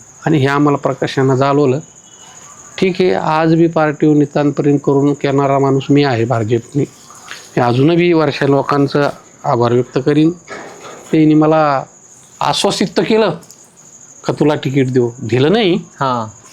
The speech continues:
Speaker 1: मग दिलं काय नाही तर लोकप्रतिनिधी, अरे मग पार्टीपेक्षा आमदार मोठे असतात का?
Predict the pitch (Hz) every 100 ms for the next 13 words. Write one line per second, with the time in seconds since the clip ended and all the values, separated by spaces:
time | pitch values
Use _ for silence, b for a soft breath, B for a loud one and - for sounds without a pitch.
0 | - - - - - B B 160 127 135
1 | 208 226 208 214 220 214 220 214 208 226
2 | 214 220 196 - 180 208 214 - 196 226
3 | 247 302 302 294 285 269 269 262 247 233
4 | 185 170 170 - 277